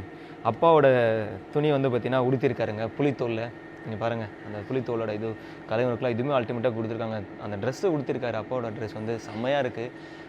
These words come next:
ஜடாமுடியோட வச்சு வேற லெவல்ல இருக்காரு இந்த விநாயகர் வந்து. செம்மையா இருக்காரு இந்த விநாயகரும். அந்த டிசைன்ஸ் எல்லாத்துலயும் நான் சொல்ற இந்த டிசைன்ஸ் தான். சின்ன சின்ன மைனூட்டான டிசைன்ஸ்லாம் வந்து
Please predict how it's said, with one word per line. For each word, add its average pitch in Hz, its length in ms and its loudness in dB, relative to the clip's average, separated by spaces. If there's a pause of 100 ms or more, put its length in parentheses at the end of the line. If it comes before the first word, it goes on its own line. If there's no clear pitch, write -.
(220)
ஜடாமுடியோட 131 480 2
வச்சு 123 460 -2
வேற 110 280 0
லெவல்ல 127 280 0
இருக்காரு 110 240 -2
இந்த 107 160 -4
விநாயகர் 107 340 -4
வந்து. 107 260 -6
செம்மையா 110 340 -6
இருக்காரு 107 180 -8
இந்த 104 160 -6
விநாயகரும். 107 480 -6 (380)
அந்த 110 200 -2
டிசைன்ஸ் 123 320 0 (240)
எல்லாத்துலயும் 151 440 2
நான் 156 180 2
சொல்ற 135 140 -2
இந்த 135 160 2
டிசைன்ஸ் 120 360 -2
தான். 123 180 -4
சின்ன 196 200 0
சின்ன 190 200 0
மைனூட்டான 160 580 0
டிசைன்ஸ்லாம் 147 380 -4
வந்து 147 260 -2